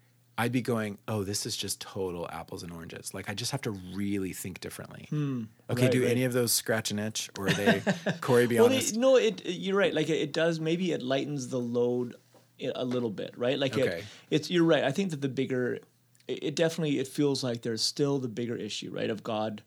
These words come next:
Speaker 1: Right.
Speaker 2: you know, commanding, "Go in there and slaughter people." That feels, you know, that does feel, it feels like it's hard still to reconcile that with,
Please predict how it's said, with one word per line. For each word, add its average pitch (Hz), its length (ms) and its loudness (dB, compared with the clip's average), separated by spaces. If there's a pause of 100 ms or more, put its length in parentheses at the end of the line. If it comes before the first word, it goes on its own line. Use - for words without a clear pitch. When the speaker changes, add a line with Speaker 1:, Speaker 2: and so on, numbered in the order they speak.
Speaker 1:
Right. 90 260 -2 (100)
Speaker 2:
you 117 80 -6
know, 120 180 -10
commanding, 110 720 -4 (320)
"Go 123 180 2
in 113 80 0
there 107 140 -2
and 101 140 -4
slaughter 95 420 -4
people." - 420 -10
That 131 180 0
feels, 127 340 0
you 151 80 -2
know, 139 100 0
that 120 160 0
does 131 220 0
feel, 113 500 -2 (920)
it 135 200 0
feels 147 240 4
like 135 100 0
it's 117 140 -4
hard 123 440 0
still - 300 -2
to 117 120 -6
reconcile 113 500 -6
that 110 260 -6
with, 110 380 -8